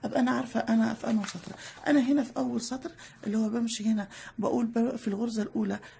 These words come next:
بعمل ال-، ال-، الاولانيه واحده، وبعدين في التانية بعمل اتنين، في التانية بعمل اتنين. يبقى انا هنا في السطر التاني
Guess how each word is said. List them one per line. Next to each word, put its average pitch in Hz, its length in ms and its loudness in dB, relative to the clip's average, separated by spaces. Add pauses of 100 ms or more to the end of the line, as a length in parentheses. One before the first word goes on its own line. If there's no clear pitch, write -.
(120)
بعمل 220 440 2
ال-، - 300 -4
ال-، - 260 0
الاولانيه 208 640 2
واحده، 269 400 0 (300)
وبعدين 196 380 2
في 214 200 0
التانية 254 460 6
بعمل 285 480 6
اتنين، 196 460 2 (800)
في - 80 -8
التانية 220 380 2
بعمل 254 400 4 (260)
اتنين. 214 280 -2 (320)
يبقى 240 120 4
انا 262 80 4
هنا 262 180 4
في 240 100 -4
السطر 226 320 4
التاني 190 300 -8